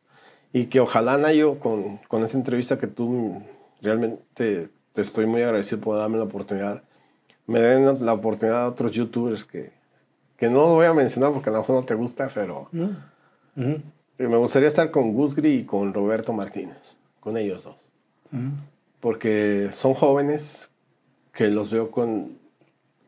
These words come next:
Speaker 1: con mucha audiencia y, y pues ya tengo yo cuarenta y nueve años, Nayo. Ya empiezas a dejar, a decirles mejor a la, a los más jóvenes por dónde va el camino, ¿no? O,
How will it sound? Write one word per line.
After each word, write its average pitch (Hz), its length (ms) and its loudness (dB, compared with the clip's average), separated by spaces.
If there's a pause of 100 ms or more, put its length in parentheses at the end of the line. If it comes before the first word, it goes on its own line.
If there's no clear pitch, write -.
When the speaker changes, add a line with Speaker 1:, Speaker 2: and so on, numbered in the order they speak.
Speaker 1:
con 101 120 -4
mucha 120 240 0
audiencia 127 500 -2
y, 67 260 -8 (1120)
y 135 80 0
pues 151 140 2
ya 208 160 4
tengo 185 220 2
yo 160 160 0
cuarenta 117 320 0
y 113 40 0
nueve 131 280 0
años, 98 380 -4
Nayo. 78 240 -8
Ya 120 240 -2
empiezas 120 440 -4
a 98 100 -2
dejar, 110 460 -4 (320)
a 95 120 -6
decirles 117 400 -2
mejor 110 320 -2
a 101 80 -4
la, 90 260 -12 (120)
a 101 60 -12
los 104 120 -4
más 117 220 -4
jóvenes 117 540 -4 (1040)
por 107 140 -2
dónde 110 240 0
va 104 120 0
el 104 80 -6
camino, 92 380 -6
¿no? - 120 -12
O, - 420 -16